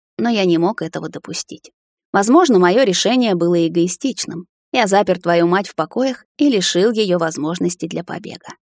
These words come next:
Мысль, что она убьет тебя, сводила меня с ума. Я знал, что она меня возненавидит, и намеревался ее отпустить, как только ты появишься на свет.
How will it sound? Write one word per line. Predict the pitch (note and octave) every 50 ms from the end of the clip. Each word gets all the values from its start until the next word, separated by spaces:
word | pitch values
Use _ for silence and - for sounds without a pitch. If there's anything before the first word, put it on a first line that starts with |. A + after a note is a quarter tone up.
| _ _ _ _
Мысль, | F#3+ A3+ D4 D4+ - F3+
что | F3 - - G3 F#3+
она | F#3+ G#3 G#3+ G3+
убьет | F#3 F3+ F3+ G#3 C4 C4 -
тебя, | - F3 D#3 D3+
сводила | - - - E3+ E3 D#3+ E3 F3+ G3 G3+
меня | F3+ E3 D3+ D3+ C#3+ -
с | - -
ума. | B2+ B2+ B2 B2 - - _ _ _ _ _ _
Я | - A#3+ G#3+
знал, | G3 G3+ A3+ - C4
что | - - - F3+
она | E3+ E3+ F#3 G#3
меня | G#3 F#3 E3 E3+ F3+ F#3
возненавидит, | F#3 F3 - F#3+ F#3+ G3+ G#3 A3 A3+ B3 A3 F3 - - - _ _ _ _ _ _ _
и | C#4 C#4+
намеревался | B3+ G#3+ G3 F#3+ F#3+ F3+ E3+ F3 G3+ B3 B3+ - - F3+
ее | E3 E3 E3 E3 F3
отпустить, | F3+ - - - E3 F3 - - - D3+ - -
как | - E3+ F3+
только | - G3+ G#3 G3 - F#3
ты | F3+ - G#3 C#4+
появишься | C#4+ - F3+ E3+ E3+ E3 E3 F3+ - - - -
на | F3+ F3+ F3+
свет. | F3 - - F3 E3+ - -